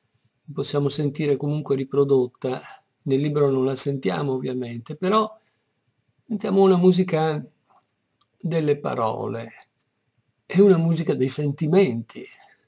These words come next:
E poi questo, questo modo di sentire, no? Fatto di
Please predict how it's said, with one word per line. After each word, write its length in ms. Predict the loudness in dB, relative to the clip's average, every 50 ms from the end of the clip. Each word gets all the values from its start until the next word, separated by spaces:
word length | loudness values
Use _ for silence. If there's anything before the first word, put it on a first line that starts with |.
| _ _ _ _ _ _ _ _ _ _ _ _ _ _ _ _ _ _ _ _ _ _
E 120 | -16 -8
poi 200 | -4 -2 -2 -2
questo, 920 | -2 -2 -4 -4 0 2 4 4 4 4 2 0 -4 -6 -8 -12 -14 -16 _
questo 300 | -8 -8 -6 -4 -4 -4
modo 260 | -2 -2 -2 0 0
di 100 | -2 -2
sentire, 880 | -4 -4 -4 -4 -4 -4 -2 -2 0 0 0 -2 -4 -6 -12 -14 -20 _ _ _ _ _ _ _ _
no? 480 | -10 -8 -8 -8 -8 -10 -14 -18 -20 _
Fatto 420 | _ -8 -6 -6 -6 -4 -2 -2
di 440 | 0 0 0 0 0 -2 -4 -8 -12